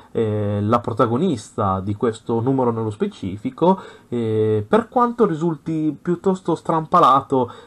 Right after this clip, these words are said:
eh, il motivo che sta dietro alla, al fatto che lei si sia dimenticata e come lei abbia poi compiuto ciò che ha compiuto.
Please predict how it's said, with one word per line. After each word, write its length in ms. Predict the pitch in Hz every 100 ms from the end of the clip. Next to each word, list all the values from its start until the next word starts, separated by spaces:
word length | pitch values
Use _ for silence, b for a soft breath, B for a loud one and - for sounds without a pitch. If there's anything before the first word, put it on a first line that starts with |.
| -
eh, 480 | 131 127 120 120 117
il 140 | 135
motivo 520 | 135 139 - 139 123 117
che 120 | -
sta 120 | -
dietro 500 | 123 120 123 120 110
alla, 400 | 107 107 104 104 B B _ _ - -
al 80 | 120
fatto 260 | 143 - 147
che 100 | 127
lei 120 | 135
si 120 | 123
sia 120 | 113
dimenticata 1080 | 113 127 131 127 175 127 131 127 131 120 101
e 340 | - 120 101 - _
come 360 | - 143 139 131
lei 420 | 123 127 123 123
abbia 380 | 117 113 120 104
poi 280 | - 117
compiuto 560 | 113 - 120 110 107 117
ciò 140 | - 110
che 120 | 113
ha 40 |
compiuto. 580 | 107 110 104 107 98 -